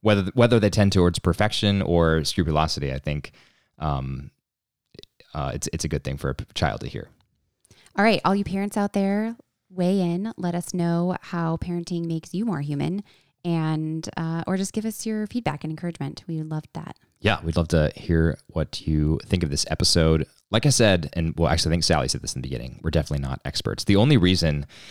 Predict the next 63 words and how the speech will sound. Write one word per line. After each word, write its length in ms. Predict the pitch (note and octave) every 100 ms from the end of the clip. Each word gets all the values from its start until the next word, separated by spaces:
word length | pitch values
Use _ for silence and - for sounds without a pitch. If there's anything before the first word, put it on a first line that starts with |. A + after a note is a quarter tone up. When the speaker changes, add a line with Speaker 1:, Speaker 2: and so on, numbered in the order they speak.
| - -
Speaker 1:
that 80 |
we 80 | F2+
think 120 | F#2
it's 120 | E2+ D#2+
worthwhile 300 | E2 D#2+ C#2+
to 60 |
talk 220 | C#2+ D2
about 200 | C#2+ D2
these 160 | C#2+ C#2+
things 140 | D2
on 60 | C#2
the 60 | C#2
podcast 380 | C#2 C2 C2+ D2+
is 120 | D2
not 120 | D2
because 480 | C#2+ C#2 C2+ C#2 -
we 120 | D#2+
think 200 | D2+ C#2+
we've 140 | C#2 C#2
figured 240 | C#2+ -
it 80 | C#2
all 100 | C2+
out, 220 | B1+ -
but 80 | -
because 300 | - D2 C#2
we've, 260 | C#2+ C2+ - _ _ _ _ _
um, 240 | E2 D2 C2+
spent 200 | - G2
a 40 |
lot 100 | E2+
of 60 | D2+
time 200 | E2 D2+
thinking 260 | E2 D#2+
about 160 | F#2 F#2
this, 260 | G2 G2 -
and 80 |
we 60 | F2+
know 120 | D#2+
we 100 | D2+
have 140 | D2+ C#2+
a 40 |
lot 180 | D2 -
more 140 | D#2+
to 60 | D2
learn, 240 | C#2 D2+
but 100 | D#2+
just 240 | C#2+ D2 -
the 60 |
process 520 | - - B1+ D#2 D2
of 380 | D2 C2+ C#2+ -
talking 380 | - D2 D#2 D2+
it 100 | C#2+
out 160 | D2+ -
and 80 | E2
then 80 |
hearing 320 | D2+ E2 D2 D2
from 180 | D2+
listeners 340 | C#2 C2+ E2 E2
about 200 | D2+ B1+
what 120 | C2+
we've 180 | D2+ -
missed 320 | C#2 - -
or, 240 | C#2+ C#2